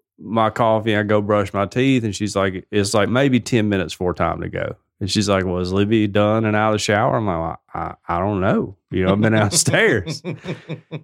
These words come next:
I was like, "But I'll go up and check on her." Of course, Libby's laying in the bed playing on her iPad or whatever. And I'm like, "Libby,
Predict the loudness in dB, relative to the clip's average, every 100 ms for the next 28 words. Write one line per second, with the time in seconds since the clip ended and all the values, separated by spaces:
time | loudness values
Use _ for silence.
0 | -6 0 2 2 0 2 0 2 0 0
1 | 0 0 0 0 0 0 0 2 0 0
2 | 0 2 2 2 0 0 2 2 -2 -2
3 | 0 0 -2 -2 -4 -2 0 0 0 -2
4 | -2 -4 -4 -4 -2 0 0 -2 -2 -2
5 | 0 0 0 -4